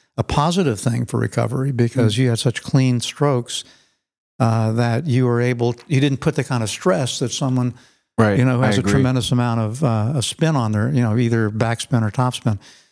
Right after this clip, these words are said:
Speaker 1: But, oh, it just amazed me, and that'll never forget, just watching you do that over and over again, just like a machine, seeing that ball. 'Cause I, you know, I,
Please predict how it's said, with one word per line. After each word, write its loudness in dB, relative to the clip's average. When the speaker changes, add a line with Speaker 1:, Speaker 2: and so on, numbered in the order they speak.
Speaker 1:
But, 2
oh, 0
it 0
just -2
amazed 0
me, 2
and 0
that'll 0
never 0
forget, -6
just -8
watching 0
you 2
do 2
that -2
over 2
and 0
over 0
again, 0
just 2
like 0
a 2
machine, 0
seeing 0
that 0
ball. 0
'Cause 2
I, 0
you 0
know, 2
I, 0